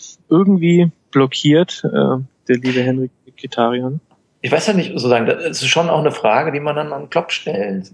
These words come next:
Speaker 2: warum er jetzt dann Gündogan neunzig Minuten in der Position verharren lässt oder ob man dann nicht, ähm, Anweisungen gibt, ähm, ihn vorzuziehen. Also das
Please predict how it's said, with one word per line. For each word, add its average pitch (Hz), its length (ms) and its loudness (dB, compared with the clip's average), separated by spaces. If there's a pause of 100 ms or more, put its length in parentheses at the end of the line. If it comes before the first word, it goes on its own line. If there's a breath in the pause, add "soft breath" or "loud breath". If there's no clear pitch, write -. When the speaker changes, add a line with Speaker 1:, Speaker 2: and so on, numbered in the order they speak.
(140)
Speaker 2:
warum 113 500 -4
er 123 180 2
jetzt - 400 -2 (200 loud breath)
dann 110 160 -4
Gündogan 123 440 2
neunzig 117 460 0
Minuten 139 540 -4
in 123 160 0
der 120 140 4
Position 127 600 0
verharren 104 360 -2
lässt 98 420 -6 (160 loud breath)
oder 104 260 2
ob - 60 -6
man 110 160 0
dann 110 160 4
nicht, - 340 -2 (680 loud breath)
ähm, 107 640 -6 (1500)
Anweisungen 123 800 0
gibt, - 560 -6 (500)
ähm, 117 460 -4
ihn 113 320 0
vorzuziehen. 131 800 -4 (280)
Also 101 220 -8
das - 240 -10